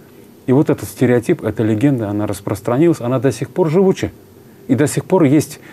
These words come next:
люди, которые вполне искренне верят, что татары — это дикари. И даже в словарях английского языка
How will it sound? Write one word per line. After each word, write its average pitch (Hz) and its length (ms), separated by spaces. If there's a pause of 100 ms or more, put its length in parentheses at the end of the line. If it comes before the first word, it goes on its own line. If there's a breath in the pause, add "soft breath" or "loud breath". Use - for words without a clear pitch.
люди, 156 400 (460 loud breath)
которые 127 280
вполне 139 340
искренне 127 440
верят, 156 240
что - 180
татары — 156 520
это 127 220
дикари. 107 560 (320 loud breath)
И 113 60
даже 123 360
в - 280
словарях 131 420
английского 120 480
языка 117 440